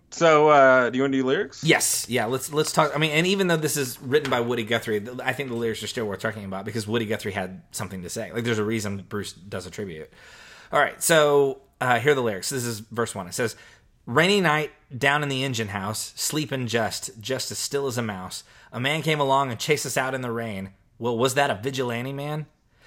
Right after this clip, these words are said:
Speaker 2: So what you have is, and, and a lot of, like, the Woody Guthrie catalog sort of features sort of, um, you know, ki-, kind of like the life of, of migrant worker, or like, of what you would have called a hobo in, in the nineteen thirties.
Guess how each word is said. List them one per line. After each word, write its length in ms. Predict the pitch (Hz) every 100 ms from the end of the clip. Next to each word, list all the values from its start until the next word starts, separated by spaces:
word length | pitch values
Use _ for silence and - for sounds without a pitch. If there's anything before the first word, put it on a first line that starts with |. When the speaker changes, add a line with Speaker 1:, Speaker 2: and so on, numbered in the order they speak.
| -
Speaker 2:
So 540 | - 160 147 143 135 131 _ 143
what 180 | - 156
you 120 | 139
have 280 | 139 165 156
is, 220 | 131 123
and, 200 | - 151 156
and 100 | 156
a 60 | 147
lot 160 | 156
of, 80 | 147
like, 140 | 131
the 80 | 117
Woody 180 | 123 117
Guthrie 400 | 113 110 113 110
catalog 460 | 104 113 113 107 101
sort 120 | 117
of 60 |
features 400 | 101 113 110 104 - - - _
sort 200 | - 147
of, 160 | 135 120
um, 560 | 117 110 101 98 95 - _ _
you 100 | 147
know, 80 | 143
ki-, 80 | 123
kind 340 | 156 127 160
of 80 | 151
like 140 | 139
the 80 | 127
life 300 | 127 127 120
of, 160 | 113 113
of 220 | 127 110
migrant 380 | 113 117 117 117
worker, 340 | 107 104 113 113
or 60 |
like, 160 | 123 117
of 180 | 123 120 - 127 123 -
what 160 | 135
you 100 | 131
would 80 | 135
have 100 | 113
called 160 | 131 113
a 40 |
hobo 440 | 104 131 113 101 107
in, 160 | 113
in 160 | 120 117
the 40 |
nineteen 300 | 110 107 104
thirties. 400 | 101 120 101 95